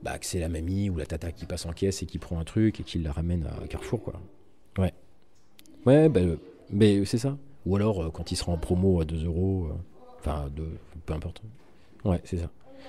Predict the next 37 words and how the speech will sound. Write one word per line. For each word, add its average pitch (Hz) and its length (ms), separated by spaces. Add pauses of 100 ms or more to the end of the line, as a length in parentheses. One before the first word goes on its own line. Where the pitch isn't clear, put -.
(720)
Ouais, 147 140
mais 143 120
justement, 160 360
moi, 117 100
je 92 60
regardais, 104 440
je - 120
regardais 143 260
la 117 100
petite 98 220
jouer, 101 220
si - 80
tu 90 100
veux, 92 60
c'est - 120
un 78 60
peu 80 160
ça, 104 160
mon, 80 320 (1120)
et 85 40
je 98 100
sais - 140
pas, - 200
elle 95 100
avait 98 140
l'air, 117 240 (480)
euh, 90 360 (840)
elle 107 80
avait, 107 220
enfin, 69 160
j'allais 87 160
dire, 95 100
elle 92 80
avait 92 180
l'air 104 140
contente. - 480
Non, 107 240